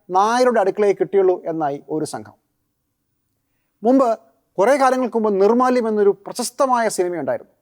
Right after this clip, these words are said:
മലയാളിക്ക് ദേശീയ തലത്തിൽ വലിയ അംഗീകാരം നൽകിയ സിനിമ. അതിൻ്റെ ക്ലൈമാക്സിൽ വെളിച്ചപ്പാടായ കഥാപാത്രം ദേവി വിഗ്രഹത്തിൽ കാർക്കിച്ച് തുപ്പുന്നതാണ്. അയാളുടെ ജീവിതത്തിലെ സകല വിഷമങ്ങളും കൊണ്ട് ചെയ്യുന്നതാണ് ക്ലൈമാക്സ് സീൻ. ആ വേഷം അഭി-, അഭിനയിച്ചത് പി ജെ ആൻ്റണിയാണ്.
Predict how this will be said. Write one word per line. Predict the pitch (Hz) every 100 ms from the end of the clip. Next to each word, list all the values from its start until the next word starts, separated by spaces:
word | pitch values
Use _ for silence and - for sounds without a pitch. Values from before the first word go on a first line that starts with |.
| -
മലയാളിക്ക് | 165 208 220 214 165 196
ദേശീയ | 214 254
തലത്തിൽ | 208 190 185 147
വലിയ | 160 208 220
അംഗീകാരം | 185 196 190 165
നൽകിയ | 143 135 -
സിനിമ. | 95 - _ _ -
അതിൻ്റെ | 226 254 247
ക്ലൈമാക്സിൽ | 220 240 247 - 156 151 - 170
വെളിച്ചപ്പാടായ | 226 233 240 233 220 202
കഥാപാത്രം | 180 202 190 185 175 151
ദേവി | 190 233 214
വിഗ്രഹത്തിൽ | 196 185 185 180
കാർക്കിച്ച് | 175 202 208 208 180
തുപ്പുന്നതാണ്. | 170 185 170 131 117 _ _ -
അയാളുടെ | 175 190 185 156
ജീവിതത്തിലെ | 190 190 185 185
സകല | 190 190 208 190
വിഷമങ്ങളും | 175 233 214 190
കൊണ്ട് | 175 156
ചെയ്യുന്നതാണ് | 175 180 170 156 147 _ -
ക്ലൈമാക്സ് | 151 156 151 -
സീൻ. | - _ _ _ _ _ _ _ 208
ആ | 233
വേഷം | 233 226 220
അഭി-, | 208 -
അഭിനയിച്ചത് | 190 214 185 156 165 _ -
പി | 202 185
ജെ | 208 196 -
ആൻ്റണിയാണ്. | 175 170 139 101